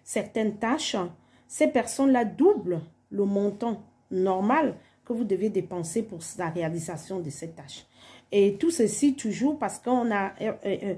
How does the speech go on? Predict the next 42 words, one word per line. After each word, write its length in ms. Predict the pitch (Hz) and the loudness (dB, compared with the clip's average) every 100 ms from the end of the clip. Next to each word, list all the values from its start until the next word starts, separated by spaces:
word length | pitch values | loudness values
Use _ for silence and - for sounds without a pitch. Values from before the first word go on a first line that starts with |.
| - - _ | -8 -20 _
les 80 | 196 | -2
gens 180 | 196 262 | 2 4
sont 220 | 262 240 | 4 0
toujours 420 | 233 262 220 349 226 | 0 0 0 -2 -4
en 100 | 196 | -6
train 160 | - | -6
de 80 | 214 | -6
rechercher 560 | 180 170 - - 254 247 - _ - | -6 -6 -10 -4 -2 -2 -6 _ 0
comment 360 | 233 240 277 | 4 6 4
tirer 640 | 269 - - 196 170 247 254 _ | 0 -6 -4 0 2 0 -2 _
profit. 500 | - 214 - 285 208 - _ _ _ _ _ | -10 -8 -4 -4 -4 -8 _ _ _ _ _
Euh, 320 | 214 208 185 - | 0 2 2 2
vous 220 | 214 277 | 2 2
savez, 320 | 277 247 320 | 4 4 4
en 100 | 330 | 4
Afrique, 260 | 214 202 262 | 2 0 -2
on 100 | 247 | -2
tire 240 | 247 233 | -2 -6
profit 380 | - 190 - 240 | -6 -12 -6 -2
même, 460 | 240 226 208 180 170 - - - | 0 0 0 -2 -4 -10 -20 -12
euh, 60 | - | -8
profit 380 | 202 196 247 | -6 -4 0
même 180 | 247 233 | 2 2
après 320 | 185 - 214 | 0 -2 -2
le 100 | 208 | -2
décès 360 | 165 170 - 220 | 0 -2 -2 -4
d'une 220 | 190 190 | -2 -4
personne. 460 | 190 160 - 180 165 - - 208 | -6 -10 -6 -6 -6 -10 -6 4
Alors 200 | 262 339 | 4 4
que 80 | |
c'est 160 | 349 269 | 4 6
malheureux 640 | 254 294 392 381 480 339 - | 6 6 4 4 4 4 2
d'être 260 | 226 226 233 | -2 -4 -4
dans 200 | 196 196 | -2 -2
le 120 | 185 | -2
décès. 460 | 175 175 - 196 - - _ | -4 -4 -6 -6 -8 -20 _
C'est 140 | 233 | 6
malheureux 500 | 254 302 320 330 440 | 6 8 4 4 4
d'avoir 440 | 214 190 175 220 214 | 2 0 0 0 0
perdu 340 | 202 190 220 | -4 -4 -2
une 140 | 208 190 | -2 -2
personne. 560 | 180 165 - 202 165 | -6 -8 -4 -2 -4